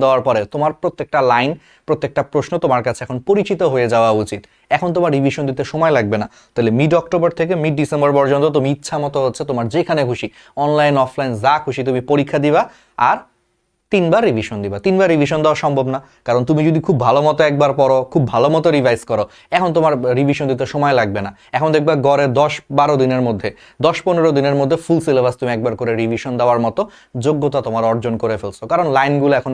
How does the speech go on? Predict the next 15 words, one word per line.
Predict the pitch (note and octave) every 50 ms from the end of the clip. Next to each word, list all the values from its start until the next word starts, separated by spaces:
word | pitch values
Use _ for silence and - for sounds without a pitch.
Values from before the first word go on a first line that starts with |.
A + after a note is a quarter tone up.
| B2 C#3+
পরিচিত, | D3 C#3+ C3+ - C3+ A#2+ - G#2+ - _ - _ _ _ -
প্রশ্নগুলো | D#3+ - - - D3+ C3+ C#3 C#3 C3
এখন | C3 C3+ C3 B2 -
পরিচিত, | C#3+ C#3 B2 C3+ A#2+ - A2+ B2
মুখস্থ | D#3 E3+ E3 - - - C3
হয়ে | A#2+ A2+
গেছে, | A2 G#2+ - B2 C3+
অনুশীলনী | D3 C#3 D#3+ C#3+ C#3 C#3+ D3 C#3+ -
সলভ | C3 A#2 - - -
করতে | C3 - - B2+ A#2+
করতে | - - C#3 A#2
তোমার | B2 B2 A#2+ B2+ D3
মুখস্থ | E3+ F3 D3+ - - C#3+
হয়ে | B2 A2+ G#2 G2+
গেছে। | F#2 - -